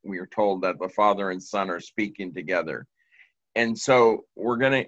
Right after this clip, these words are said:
enter into a time where we're gonna listen in as a father and son speak to each other. It's amazing that we have a God who wants to be known to the point that he allows us to listen in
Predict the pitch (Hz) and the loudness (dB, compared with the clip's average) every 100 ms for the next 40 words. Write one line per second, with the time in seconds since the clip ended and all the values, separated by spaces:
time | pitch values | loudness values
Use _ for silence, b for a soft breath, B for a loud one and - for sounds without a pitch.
0 | _ - 139 156 135 131 123 113 110 - | _ 0 2 4 4 2 4 4 2 2
1 | 113 110 107 104 104 107 107 104 101 113 | 2 4 2 0 0 2 0 0 0 0
2 | 135 - 127 117 - 123 113 101 98 95 | 0 0 -2 -2 -2 0 2 2 0 -2
3 | 98 - 117 113 113 110 98 95 - 117 | -6 2 4 6 4 0 -2 -6 -6 0
4 | 110 95 92 - _ _ _ - - - | 2 0 -2 -8 _ _ _ -20 -18 -2
5 | 127 123 - 113 107 95 113 98 80 87 | -2 -2 -6 -2 -2 -2 0 0 0 -6
6 | 90 - 104 104 120 139 123 110 98 95 | -6 -6 -4 -2 -2 -2 -2 -4 -4 -8
7 | _ _ _ _ - 104 104 113 107 101 | _ _ _ _ -6 -4 2 2 2 0
8 | 110 110 131 120 110 113 113 120 110 104 | 4 4 4 2 2 2 0 -6 -2 0
9 | 104 107 107 104 98 90 85 _ 117 120 | 2 2 2 -2 -4 -6 -8 _ -2 0
10 | 101 95 - - _ _ _ _ _ _ | 0 -4 -12 -20 _ _ _ _ _ _
11 | - 101 104 101 98 101 98 110 117 123 | -2 0 0 -2 -2 0 4 6 6 4
12 | 117 110 - 104 95 110 - 113 104 98 | -2 -4 -4 -4 -2 -4 -4 -6 -6 -4
13 | 95 92 95 | -4 -6 -8